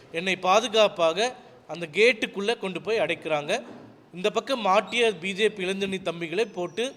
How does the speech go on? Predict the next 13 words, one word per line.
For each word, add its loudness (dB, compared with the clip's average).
திமுகவினர் -4
அடிக்கிறார்கள். -2
அங்க 0
கரண்ட் -2
கட் -4
செய்யப்படுது, -2
அந்த -4
இருட்டுல -2
போட்டு -4
அடிக்கிறாங்க. -2
இது -4
போன்ற -2
ஒரு -2